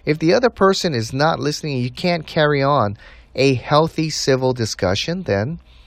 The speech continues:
it's not worth your time. Simply move on. As I mentioned earlier, be careful,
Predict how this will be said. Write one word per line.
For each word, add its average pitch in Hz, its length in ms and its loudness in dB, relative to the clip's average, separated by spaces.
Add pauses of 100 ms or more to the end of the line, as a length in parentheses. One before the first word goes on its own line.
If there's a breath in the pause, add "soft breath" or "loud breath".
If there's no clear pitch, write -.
(240 soft breath)
it's 123 240 -4
not 131 220 2
worth 131 180 -4
your 139 80 0
time. 175 380 -2
Simply 143 540 -6 (420)
move 156 260 0
on. 208 380 -2 (720 loud breath)
As 170 240 2
I 185 140 6
mentioned 170 420 0
earlier, 151 380 0
be 117 240 -4
careful, 107 720 0